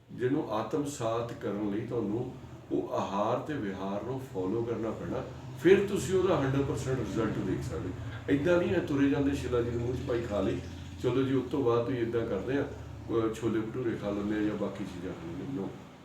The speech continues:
ਇਹ ਚੀਜ਼ਾਂ ਧਿਆਨ ਦੇ ਵਿੱਚ ਰੱਖਣੀਆਂ ਬਹੁਤ ਜ਼ਰੂਰੀ ਹੈ। ਦੋਸਤੋ, ਇਹ ਜਿਹੜੀ ਜਾਣਕਾਰੀ ਆ, ਇਹਦੇ according ਤੁਸੀਂ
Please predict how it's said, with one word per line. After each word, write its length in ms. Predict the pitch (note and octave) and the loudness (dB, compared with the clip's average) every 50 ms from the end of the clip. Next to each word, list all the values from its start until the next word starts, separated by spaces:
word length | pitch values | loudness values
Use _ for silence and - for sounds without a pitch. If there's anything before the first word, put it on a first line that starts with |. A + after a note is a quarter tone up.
| - - - - - - D#3+ | -20 -20 -20 -20 -8 -4 -2
ਇਹ 120 | C#3 C#3 | -2 -2
ਚੀਜ਼ਾਂ 600 | - C#3 A2+ G#2+ A#2+ B2 B2+ C#3 - - - - - | -2 -4 -4 -2 -2 0 0 0 0 -2 -6 -4 -2
ਧਿਆਨ 280 | D#3+ D3+ C#3+ B2 G#2+ G2+ | 0 0 2 0 0 0
ਦੇ 60 | G2 | -2
ਵਿੱਚ 220 | F#2+ F#2+ F#2 G2 | -2 -4 -4 -6
ਰੱਖਣੀਆਂ 440 | F#2+ F#2+ F#2+ - - G2+ G2 G2 F#2 | -6 -8 -8 -8 -8 -6 -6 -6 -6
ਬਹੁਤ 260 | E2+ D#2+ D#2+ E2 F2+ | -6 -8 -10 -10 -8
ਜ਼ਰੂਰੀ 260 | G2 F2+ E2 E2+ E2 E2 | -8 -8 -8 -8 -8 -10
ਹੈ। 60 | - - - - - - - - _ _ - | -12 -14 -20 -20 -20 -20 -20 -20 _ _ -8
ਦੋਸਤੋ, 520 | A#2+ A2+ A#2 - D#3+ E3 E3+ - - - - - - - - - C3+ | -8 -6 -4 -2 -2 -2 -2 -2 -6 -10 -16 -20 -20 -18 -6 -2 2
ਇਹ 160 | D3 D#3 C#3+ | 2 2 2
ਜਿਹੜੀ 200 | D3+ D3 D3 - | 2 0 -2 -2
ਜਾਣਕਾਰੀ 680 | C3+ B2 A2 G2 F#2+ G2 F#2+ - F#2+ F2+ F#2 F#2+ F2+ | -2 -2 0 0 0 -2 -2 -4 -4 -4 -2 -4 -4
ਆ, 60 | D#2+ - - - - - _ _ _ _ _ _ _ _ - | -4 -6 -10 -16 -20 -20 _ _ _ _ _ _ _ _ -10
ਇਹਦੇ 340 | B2 B2+ C3 D#3 D#3+ D#3+ D3 C3 | -8 -2 0 2 2 2 2 0
according 360 | A2 G2 F#2 E2+ F2 F2 F2+ - - - - _ | -2 -4 -4 -4 -6 -8 -10 -14 -16 -20 -18 _
ਤੁਸੀਂ 300 | - - A#2 B2+ C#3 C3+ | -10 -8 -6 -4 -2 -2